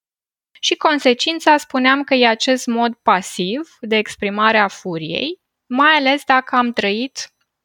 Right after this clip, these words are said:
cu frica de a fi în pericol de respingere, de abandon, atunci când o exprimam în relația cu îngrijitorii mei. În viața adultă, prin urmare,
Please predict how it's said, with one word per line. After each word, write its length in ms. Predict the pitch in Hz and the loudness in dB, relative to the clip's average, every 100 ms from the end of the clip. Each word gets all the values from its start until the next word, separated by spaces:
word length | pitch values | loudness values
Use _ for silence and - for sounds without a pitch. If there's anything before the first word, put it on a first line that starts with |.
| _ | _
cu 440 | - 247 247 240 | -4 0 2 0
frica 680 | - - 277 294 - 196 220 | -2 -2 0 0 2 4 4
de 140 | 240 | 4
a 120 | 233 226 | 2 2
fi 200 | - 262 | 0 -2
în 140 | 262 | 0
pericol 560 | 240 226 233 - 240 220 | 0 -2 -2 0 0 2
de 180 | 214 | 2
respingere, 840 | 208 190 - - 247 262 247 240 233 | 2 0 -4 -6 -2 0 2 2 2
de 120 | 214 | 2
abandon, 760 | 190 180 180 170 175 202 269 330 _ _ _ _ | 2 2 -2 -4 -4 -2 -2 -6 _ _ _ _
atunci 500 | - 226 262 269 285 | -4 -2 -2 -2 -2
când 320 | - 247 247 | -2 -2 0
o 160 | 220 214 226 _ _ | 0 -2 -4 _ _
exprimam 720 | 202 208 - 202 202 226 233 | -2 0 0 -2 2 2 2
în 240 | 220 220 226 | 0 -4 -2
relația 640 | 196 190 202 208 - 196 | 0 2 2 0 0 -2
cu 420 | - - 190 190 | -2 -6 -6 -4
îngrijitorii 760 | - 196 190 185 185 - 175 170 | -6 -8 -4 -4 -6 -4 -4 -4
mei. 300 | 156 147 185 _ _ _ _ _ _ _ _ - | -8 -12 -14 _ _ _ _ _ _ _ _ -6
În 160 | 226 | -4
viața 420 | 220 285 320 302 | 2 2 2 2
adultă, 560 | 240 202 196 165 - 233 | 2 0 -2 -4 -2 -2
prin 240 | 262 240 | -2 -4
urmare, 720 | 214 202 180 165 170 196 269 | -4 -6 -4 -4 -2 -2 -4